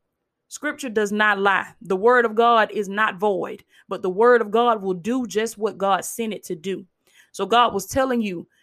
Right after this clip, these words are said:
to not get so caught up in this pain that you're experiencing right now.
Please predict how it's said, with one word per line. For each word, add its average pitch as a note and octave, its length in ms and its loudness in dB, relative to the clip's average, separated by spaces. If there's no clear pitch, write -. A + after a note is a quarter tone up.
to - 100 -6
not A3+ 320 -4
get C4+ 180 -4
so A3+ 220 0
caught A#3+ 300 4
up A#3 180 2
in G3+ 80 -2
this F#3 140 -4
pain A3 400 -2
that F3 180 -6
you're F3 100 -2
experiencing E3+ 580 -6
right D#3+ 220 -8
now. E3 280 -12